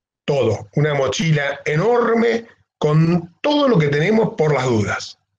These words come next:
Y después, y si no nos alcanza, una mochilita más chica con más cositas.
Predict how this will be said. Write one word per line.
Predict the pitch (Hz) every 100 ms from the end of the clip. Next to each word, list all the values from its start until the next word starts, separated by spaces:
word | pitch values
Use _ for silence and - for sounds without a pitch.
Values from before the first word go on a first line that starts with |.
| _ _ _ _ _ _
Y | - 131
después, | 123 190 196 - -
y | 139
si | - 131
no | 151
nos | 208 165
alcanza, | 156 185 190
una | 185 147
mochilita | 139 160 160
más | 151 143
chica | 190 190 180
con | 143
más | 123 -
cositas. | 117 - 98 - -